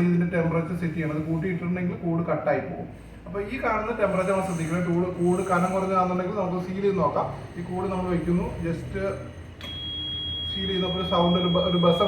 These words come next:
സൗണ്ട് കേൾക്കും. ഈ ബസർ സൗണ്ട്, ഈ ബസർ സൗണ്ട് തന്നെ കട്ടാകും, അതുവരെയാണ് ചൂടാവേണ്ടത്. പക്ഷേ ഇതിപ്പോൾ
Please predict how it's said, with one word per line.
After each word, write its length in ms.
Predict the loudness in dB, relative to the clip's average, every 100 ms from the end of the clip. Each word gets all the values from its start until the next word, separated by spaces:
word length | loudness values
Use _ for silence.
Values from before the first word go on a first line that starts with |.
| 6
സൗണ്ട് 200 | 6 6
കേൾക്കും. 260 | 6 4 0 -2 -4 -6 -6 -4
ഈ 60 | -4 -4 0
ബസർ 240 | 0 0 4
സൗണ്ട്, 300 | 6 6 6 4 4 -2 -6 -6 -6 -6 -6 -6 -8 -8 -8 -8 -10 -8 -8 -8 -8 -8 -8 -8 -8 -8 -8 -10 -10 -10 -10 -10 -12 -14 -10
ഈ 20 | 0
ബസർ 200 | 0 2 0
സൗണ്ട് 180 | 0 4
തന്നെ 180 | 4 6 4
കട്ടാകും, 420 | 6 8 8 6 0 0
അതുവരെയാണ് 360 | 2 4 2 2
ചൂടാവേണ്ടത്. 400 | 4 6 6 4
പക്ഷേ 260 | 4 0 0
ഇതിപ്പോൾ 200 | -2